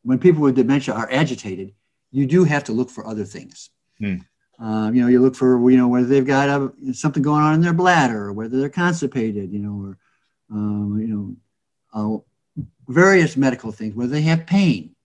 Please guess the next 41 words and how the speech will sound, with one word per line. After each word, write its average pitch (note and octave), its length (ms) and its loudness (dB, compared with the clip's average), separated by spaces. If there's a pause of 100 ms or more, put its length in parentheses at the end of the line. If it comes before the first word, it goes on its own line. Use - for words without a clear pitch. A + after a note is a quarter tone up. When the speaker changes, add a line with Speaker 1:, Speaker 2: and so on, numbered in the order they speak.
(360)
Speaker 1:
Um, G#2+ 360 -8
well, A#2+ 120 -8
this B3+ 220 0
was D#4 160 -2
a A3 40 0
s-, - 360 -8
fascinating D#3 640 0
sub-study G#2+ 640 -6
of G#2 160 -10
persons, C#3 760 -4 (600)
um, A2 480 -6 (340)
seventy-six G3+ 640 4
of B2+ 140 0
them, A#2+ 260 -2
age C3 200 4
fifty-five C3+ 500 -2
and C3 80 2
older, B2+ 280 0
with A#2+ 200 -2
Alzheimer's E3 500 -2
disease, C#3 640 0 (680)
most D#3 460 2
of F#3+ 120 0
whom D3 300 4
were C3 140 2
long-term C3+ 460 0
care C3 180 -2
facility B2+ 400 -2
residents. G#2 460 -8
I G#2+ 60 -12
think A2+ 200 -12
just A#2 160 -12
a G#2+ 40 -20 (100)
handful B2+ 360 -4
were F#2+ 140 -12
not. G2+ 340 -12 (720)
And C3+ 120 2
they F#3+ 200 6
had E3+ 260 2
nighttime F#3 580 0
agitation C#3 800 -4